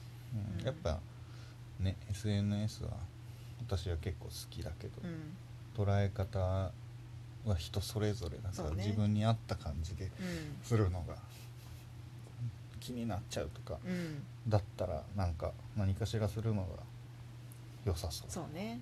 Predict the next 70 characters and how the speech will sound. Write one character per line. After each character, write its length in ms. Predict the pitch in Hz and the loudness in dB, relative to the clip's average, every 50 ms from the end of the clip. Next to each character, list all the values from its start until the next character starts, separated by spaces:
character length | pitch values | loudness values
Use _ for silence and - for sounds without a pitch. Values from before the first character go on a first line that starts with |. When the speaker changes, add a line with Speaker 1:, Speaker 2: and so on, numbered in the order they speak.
| - - - | -8 -8 -6
Speaker 2:
本 100 | 170 160 156 143 | -4 -4 -4 -4
当 100 | - 147 | -6 -6
に。 180 | 143 147 135 123 - - - - - - - - - - - - - - - - - - - - - - - - - - - - - - - - - - | -6 -6 -8 -8 -10 -10 -12 -12 -12 -12 -12 -12 -12 -12 -12 -12 -12 -12 -12 -12 -12 -12 -12 -12 -12 -12 -12 -12 -12 -14 -12 -12 -14 -14 -14 -12 -8 -6
で 60 | 175 | -4
も 20 | 175 | -2
な 100 | 180 175 | -2 -2
ん 20 | |
か 100 | - 160 | -2 -2
全 180 | 160 180 202 226 | 0 0 0 0
然 100 | 254 247 | 0 0
関 160 | 269 262 262 | 0 -2 -2
係 120 | 262 262 | -2 -2
な 80 | 254 247 | -2 -4
い 60 | 226 | -4
け 100 | - 156 | -4 -4
ど 80 | 160 - | -6 -4
さ 380 | - - 151 151 147 139 - - - - - - | -4 -2 -2 -2 0 -2 -4 -6 -8 -12 -10 -8
「な 60 | 170 151 | -4 -2
ん 40 | |
か 60 | - - | -2 0
い 180 | - 254 277 | 0 0 0
い 40 | 262 | 0
ね」 160 | 220 185 156 139 | 0 0 0 -2
と 100 | 156 127 | -4 -6
か 160 | - 147 135 | -6 -6 -6
さ、 300 | - - 147 139 131 123 | -4 -4 -4 -2 0 2
Speaker 1:
う 40 | 104 | 2
ん。 40 | 98 | 4
Speaker 2:
押 60 | 92 | 4
し 80 | 92 113 | 2 0
て 120 | 117 160 | 0 0
る 140 | 156 160 156 151 | 0 0 0 0
の 100 | 147 135 | -2 -2
を 120 | 135 131 - | -4 -4 -6
こ 100 | - 139 - | -8 -6 -4
う 60 | 175 | -2
浮 20 | 151 | 0
上 160 | 175 170 156 | 0 0 0
す 160 | - - 165 | 0 -2 -2
る 80 | 156 143 | -2 -2
じ 80 | - 131 | -2 -4
ゃ 40 | |
ん、 40 | 131 | -6
Speaker 1:
う 20 | 135 | -4
ん。 40 | |
Speaker 2:
他 100 | - 113 101 | -2 0 2
人 180 | 90 80 - | 2 2 0
の 60 | - 127 | 0 -2
や 60 | 135 - | -6 -8
つ。 160 | - - - - - - - - - - | -8 -10 -10 -10 -10 -12 -12 -8 -4 -2
Speaker 1:
来 100 | 110 95 | 0 2
る 100 | 90 95 | 4 4
ね。 160 | 104 107 - - - - - | 4 4 2 0 -6 -10 -6
Speaker 2:
そ 80 | - 147 | -6 -6
う。 20 | |
Speaker 1:
来 300 | 143 - - - - 165 | -6 -6 -8 -6 0 2
る 60 | - | 4
ね。 80 | - 208 | 4 4
Speaker 2:
で 60 | 190 156 | 4 4
も 40 | |
な 60 | - 117 | 2 0
ん 20 | |
か 160 | - 151 - - - | 0 -2 -6 -6 -8
す 160 | - - 208 | -4 -2 0
ご 140 | 214 285 330 | 2 2 2
い 100 | 285 214 | 2 2
さ、 380 | - - 185 175 165 156 - - - - - - - - - - - | 0 0 -2 0 0 0 -2 -4 -6 -10 -12 -14 -14 -14 -14 -12 -8
な 100 | - 185 | -6 -6
ん 20 | 175 | -4
か 220 | - 151 147 - | -4 -4 -4 -4